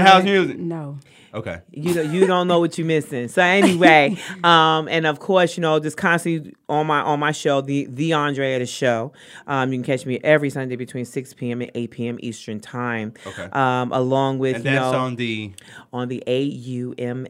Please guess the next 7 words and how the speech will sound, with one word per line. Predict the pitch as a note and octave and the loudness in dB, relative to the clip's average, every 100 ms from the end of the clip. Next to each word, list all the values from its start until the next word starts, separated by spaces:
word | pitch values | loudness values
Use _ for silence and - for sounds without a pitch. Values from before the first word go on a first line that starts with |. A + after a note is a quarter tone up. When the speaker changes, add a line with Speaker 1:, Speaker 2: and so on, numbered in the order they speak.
| A#2 | -8
Speaker 1:
A | A2+ A2+ A2+ - | -6 -6 -8 -14
radio. | - B2 B2 A#2+ A2+ A2 G#2+ G#2 G#2+ - - - | -14 -6 -4 -4 -8 -10 -10 -10 -12 -14 -20 -12
Yeah, | C#3 | -6
you | C3 | -6
can | B2+ | -6
catch | B2 C3 | -4 -4
me | - | -4